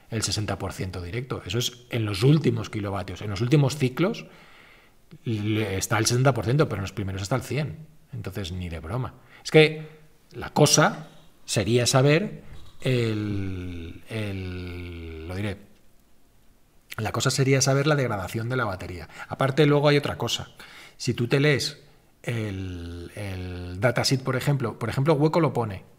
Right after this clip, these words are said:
y, y lo que no me acuerdo, porque luego lo estuve intentando, cuando fui a hacer uno, fui a hacer uno de los vídeos de las baterías, no sé si fue este o, o otro, eh, ya no recuerdo cuál, y lo estuve buscando en el data-, en el datasheet y no lo, no lo volví a encontrar, pero sé que en un momento dado yo he leído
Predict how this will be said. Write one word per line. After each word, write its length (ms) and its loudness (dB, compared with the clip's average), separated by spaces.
y, 80 -8
y 760 -6
lo 220 -6
que 100 -6
no 100 0
me 80 2
acuerdo, 280 2
porque 160 -2
luego 140 2
lo 80 2
estuve 280 2
intentando, 520 0
cuando 300 -6
fui 120 -2
a 40 2
hacer 160 -4
uno, 280 -2
fui 180 4
a 60 8
hacer 160 2
uno 140 4
de 60 6
los 140 4
vídeos 160 2
de 40 -2
las 80 0
baterías, 260 0
no 80 -2
sé 60 0
si 100 0
fue 160 -4
este 240 -4
o, 80 -2
o 400 -4
otro, 260 -2
eh, 300 -6
ya 100 -2
no 140 0
recuerdo 420 -2
cuál, 220 -4
y 80 -2
lo 80 -2
estuve 180 2
buscando 280 2
en 100 4
el 80 2
data-, 260 -4
en 80 -2
el 80 -2
datasheet 360 -2
y 40 -2
no 140 -4
lo, 320 -4
no 100 -4
lo 100 -2
volví 200 0
a 40 -2
encontrar, 420 0
pero 180 -2
sé 300 0
que 160 -4
en 100 -2
un 140 4
momento 360 2
dado 200 0
yo 160 0
he 20 0
leído 460 -4